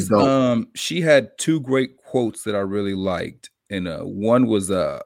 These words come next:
Speaker 1: "Mistakes are a part of life. It's the response to the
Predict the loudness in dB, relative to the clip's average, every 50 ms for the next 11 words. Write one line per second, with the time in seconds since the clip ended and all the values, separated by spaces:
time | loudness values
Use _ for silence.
0 | _ _ -2 2 2 4 4 4 6 6 6 6 6 6 6 6 6 6 4 4
1 | 6 6 8 6 4 2 4 4 4 4 4 2 -4 -8 -12 -18 _ _ _ _
2 | _ _ _ _ _ _ _ _ _ -2 -2 -2 0 -2 -4 -12 -8 -4 0 0
3 | 0 0 -2 -4 -6 -8 -6 0 4 4 6 6 4 2 0 -4 -8 -10 -6 -2
4 | -2 0 0 -2